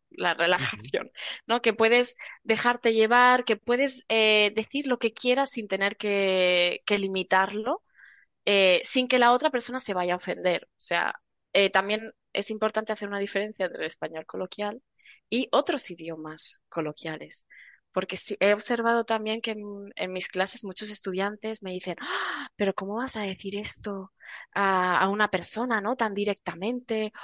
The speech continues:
Speaker 1: o cómo vas a decir una palabrota en este contexto. Yo en mi idioma jamás lo haría". Entonces, el español
Speaker 2: Claro.
Speaker 1: coloquial, además de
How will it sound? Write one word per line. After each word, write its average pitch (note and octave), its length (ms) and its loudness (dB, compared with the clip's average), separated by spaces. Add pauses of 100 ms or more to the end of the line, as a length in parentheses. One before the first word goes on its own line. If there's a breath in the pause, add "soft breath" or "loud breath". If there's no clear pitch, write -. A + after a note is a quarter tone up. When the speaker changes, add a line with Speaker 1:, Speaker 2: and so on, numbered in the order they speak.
(120 loud breath)
Speaker 1:
o G3 140 -2
cómo G#3 200 -2
vas A3+ 180 0
a G3+ 80 -2
decir G3 380 -4
una G3+ 180 -6
palabrota G3 580 -2
en G3+ 80 -8
este F#3+ 220 -6
contexto. A3 720 -4 (280 loud breath)
Yo G#3 160 0
en A#3 80 -2
mi A3+ 80 0
idioma G#3 280 0
jamás F#3 380 -6
lo D#3+ 80 -4
haría". E3 380 -4 (480)
Entonces, G3+ 240 0
el G3+ 100 0
español G3 440 2
Speaker 2:
Claro. - 20 -18
Speaker 1:
coloquial, A3 460 0
además G3 480 0
de A3+ 520 0